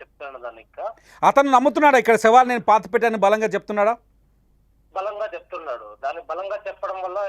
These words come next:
Speaker 1: ఏమైందంటే ఇక్కడ Hitachi ఇప్పుడు వచ్చింది, Hitachi ఒకటి తీసుకొచ్చినారు ఇప్పుడు.
Speaker 2: ఓకే.
Speaker 1: ఓ పక్క వాన పడుతుంది, అయినా Hitachiతో ఇప్పుడు వర్క్ స్టార్ట్ అయింది. మాక్సిమం ఇంకో ఫిఫ్టీన్ ట్వంటీ మినిట్స్ లో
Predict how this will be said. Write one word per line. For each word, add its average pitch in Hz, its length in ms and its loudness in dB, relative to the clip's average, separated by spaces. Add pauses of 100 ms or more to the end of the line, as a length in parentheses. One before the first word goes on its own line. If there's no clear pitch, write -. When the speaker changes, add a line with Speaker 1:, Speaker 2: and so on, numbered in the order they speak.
Speaker 1:
ఏమైందంటే 165 480 -14
ఇక్కడ 175 480 -12 (140)
Hitachi 190 340 -14
ఇప్పుడు 165 220 -16
వచ్చింది, 120 440 -20
Hitachi 151 420 -14
ఒకటి 139 380 -16
తీసుకొచ్చినారు 123 500 -20
ఇప్పుడు. 131 280 -16 (240)
Speaker 2:
ఓకే. 170 340 -8 (680)
Speaker 1:
ఓ 156 140 -12
పక్క 160 220 -12
వాన 165 300 -6
పడుతుంది, 175 580 -12
అయినా 165 220 -8
Hitachiతో 170 480 -12
ఇప్పుడు 156 160 -14
వర్క్ 147 240 -10
స్టార్ట్ 151 280 -10
అయింది. 131 420 -16
మాక్సిమం 175 320 -12
ఇంకో 180 140 -12
ఫిఫ్టీన్ 185 420 -18
ట్వంటీ 175 240 -14
మినిట్స్ 170 360 -18
లో 208 200 -8